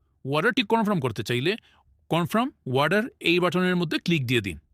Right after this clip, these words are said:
আপনার অর্ডারটি কিন্তু প্লেস হয়ে গেছে। এখানে চাইলে এই যে দারাজ কয়েন,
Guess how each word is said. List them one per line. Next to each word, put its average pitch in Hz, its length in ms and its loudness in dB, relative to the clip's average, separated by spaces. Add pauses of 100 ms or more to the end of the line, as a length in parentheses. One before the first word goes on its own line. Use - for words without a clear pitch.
(1400)
আপনার 180 260 0 (100)
অর্ডারটি 156 360 -2
কিন্তু 214 160 0 (100)
প্লেস 175 220 2 (100)
হয়ে 113 180 0
গেছে। 90 200 -8 (1800)
এখানে 202 260 0
চাইলে 175 240 2 (240)
এই 165 120 2
যে 196 60 -2 (100)
দারাজ 160 240 0 (120)
কয়েন, 151 200 0